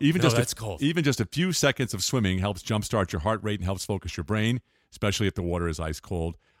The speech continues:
Speaker 1: Um, and research shows you can get, uh, similar results by ending every shower with a blast of water as cold as you can tolerate. So that's number one: is go for a morgendopp, a,
Speaker 2: That's
Speaker 1: d-, a dip in the cold.
Speaker 2: That's not something I would ever,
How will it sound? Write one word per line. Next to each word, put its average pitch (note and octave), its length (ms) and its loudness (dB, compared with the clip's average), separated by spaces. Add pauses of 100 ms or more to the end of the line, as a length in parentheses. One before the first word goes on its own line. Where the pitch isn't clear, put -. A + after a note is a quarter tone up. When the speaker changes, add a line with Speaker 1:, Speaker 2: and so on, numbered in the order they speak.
(120)
Speaker 1:
Um, E2+ 260 -2
and F2+ 120 -2
research G#2 300 -2
shows F#2 200 -2
you G2 80 -4
can G2+ 120 -2
get, F#2+ 200 -2 (220)
uh, F2 180 -6
similar C3 340 0
results G2 360 -2
by F2 160 -4
ending F2+ 260 -2
every F#2 160 -2
shower C3 380 2
with F2+ 120 0
a F2 40 -2
blast E2+ 320 -2
of E2 80 -4
water E2 240 -4
as E2+ 100 -6
cold E2+ 300 -6
as D2+ 80 -8
you E2 80 -14
can E2 80 -6
tolerate. D#2+ 300 -6
So A2 60 -4
that's C3+ 200 -2
number E3 180 2
one: A2+ 320 2 (300)
is G2 240 0
go B2+ 180 0
for B2+ 160 0
a G2+ 60 2
morgendopp, G2+ 640 2 (120)
a, F2+ 80 -2
Speaker 2:
That's F2+ 220 -2
Speaker 1:
d-, A2+ 60 0
a G2+ 40 -2
dip B2 220 0
in G#2+ 60 0
the F#2+ 60 -2
cold. E2 360 -4 (160)
Speaker 2:
That's D3+ 200 -8
not B2+ 320 -4
something G#2+ 280 -6
I F#2 80 -8
would F2+ 180 -8 (100)
ever, F#2 480 -4